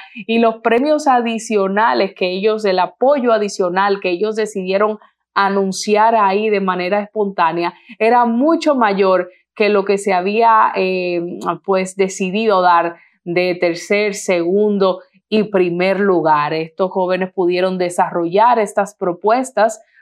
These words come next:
de videojuegos que ya van a tener una versión final, eh, pues, en lo adelante para el próximo mes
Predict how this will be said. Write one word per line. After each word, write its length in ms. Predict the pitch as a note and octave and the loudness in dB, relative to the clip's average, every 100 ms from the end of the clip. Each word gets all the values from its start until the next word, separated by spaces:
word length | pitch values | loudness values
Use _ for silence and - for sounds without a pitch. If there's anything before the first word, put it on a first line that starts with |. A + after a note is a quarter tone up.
| _ | _
de 160 | F3 | -2
videojuegos 760 | F3+ F3 F3 F3 A3 A#3+ A3+ A3+ | 0 0 0 0 2 4 2 0
que 220 | A3+ F3+ | -2 -4
ya 340 | E3+ F3 F#3 F#3+ | 0 2 4 4
van 240 | F3 F3 | 4 2
a 140 | F3+ F3 | 0 -2
tener 320 | F3 F3 F3+ | 0 0 0
una 200 | F3 E3+ | 0 0
versión 640 | E3 E3+ - F#3 F#3 F#3 _ | -2 -8 -4 -2 -2 -8 _
final, 500 | F3+ G3+ C#4 C4 D4 D4+ _ G3 _ | -4 0 2 0 -2 -8 _ -20 _
eh, 720 | F3 E3+ E3+ E3 D#3+ D#3+ D#3+ | -2 0 0 0 -2 -4 -6
pues, 360 | - F3+ F3 F3 | -2 0 0 -2
en 200 | F3 E3+ | 0 2
lo 100 | E3+ | 4
adelante 800 | D#3+ E3 E3+ A3 C4 C4+ A3+ G#3+ | 2 2 2 2 2 -2 -2 -2
para 640 | G#3 E3+ D#3+ D#3+ D#3 D#3+ | 0 0 2 2 2 0
el 140 | D#3+ E3 | -2 -4
próximo 800 | F3+ F3 F3 - G3+ F#3+ F3+ F3+ | -2 -2 -2 -4 -4 -2 -2 -2
mes 460 | F3 F3 F#3+ - | -4 -4 -4 -8